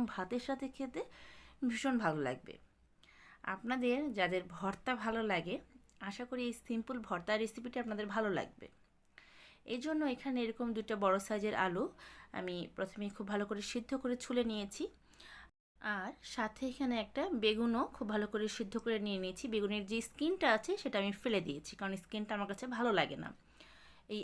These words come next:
আলুর সাথে বেগুন দিলে পরে কিন্তু ভর্তাটা খেতে খুবই ভালো লাগে। অনেক সময় দেখবেন যে মাছ বা মাংস বা ডিম যেটাই খান না কেন, আর যত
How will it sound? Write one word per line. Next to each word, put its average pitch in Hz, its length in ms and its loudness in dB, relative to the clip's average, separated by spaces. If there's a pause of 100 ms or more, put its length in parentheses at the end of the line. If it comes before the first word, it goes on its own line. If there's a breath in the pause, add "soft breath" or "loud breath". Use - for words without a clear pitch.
(140)
আলুর 262 320 2
সাথে 311 180 0 (120)
বেগুন 214 240 4
দিলে 277 220 2
পরে 262 120 -2
কিন্তু 247 260 0 (160)
ভর্তাটা 202 400 -4
খেতে 214 260 -6
খুবই 254 220 0 (100)
ভালো 160 140 2 (100)
লাগে। - 220 -6 (1400 soft breath)
অনেক 294 280 0
সময় 311 300 0
দেখবেন 226 340 0 (360)
যে 202 140 0 (340)
মাছ 220 300 4 (160)
বা 214 100 6 (120)
মাংস 196 300 4 (220)
বা 208 60 6 (160)
ডিম 208 180 0 (120)
যেটাই 247 240 4 (100)
খান 226 260 4
না 247 60 6
কেন, 220 240 0 (680 loud breath)
আর 202 160 6
যত 247 120 2